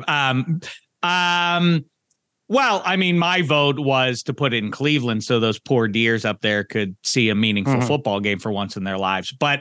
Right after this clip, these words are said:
Speaker 1: um, I, I hate it in the Dome. And I'll tell you, forever we talk about, from Michael Jordan to Tom Brady to now,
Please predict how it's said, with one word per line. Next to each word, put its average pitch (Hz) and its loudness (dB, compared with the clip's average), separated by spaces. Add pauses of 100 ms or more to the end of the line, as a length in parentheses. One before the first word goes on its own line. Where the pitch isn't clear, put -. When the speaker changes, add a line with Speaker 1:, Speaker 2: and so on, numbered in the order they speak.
Speaker 1:
um, 127 0 (640)
I, 226 0
I 214 0
hate 214 2
it 120 -2
in 107 -6
the 101 -8
Dome. 98 -4 (100)
And 156 0
I'll 160 2
tell 214 0
you, 117 0 (1300)
forever 196 2
we 135 2
talk 113 0
about, 98 -4
from 113 -2
Michael 127 0
Jordan 117 2
to 107 0
Tom 107 -2
Brady 98 -2
to 90 -6
now, 76 -8